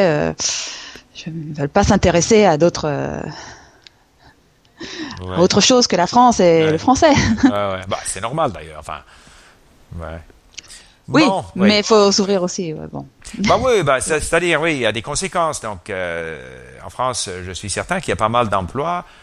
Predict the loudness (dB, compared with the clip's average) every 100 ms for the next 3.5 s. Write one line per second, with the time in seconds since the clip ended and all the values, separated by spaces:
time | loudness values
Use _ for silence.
0 | _ -10 -6 -4 -4 -4 -4 -4 -4 -4
1 | -4 -4 -2 -4 -6 -18 _ -20 -8 -8
2 | -6 -8 -2 -2 -2 -6 -2 0 -2 -4
3 | -2 0 -2 -6 -12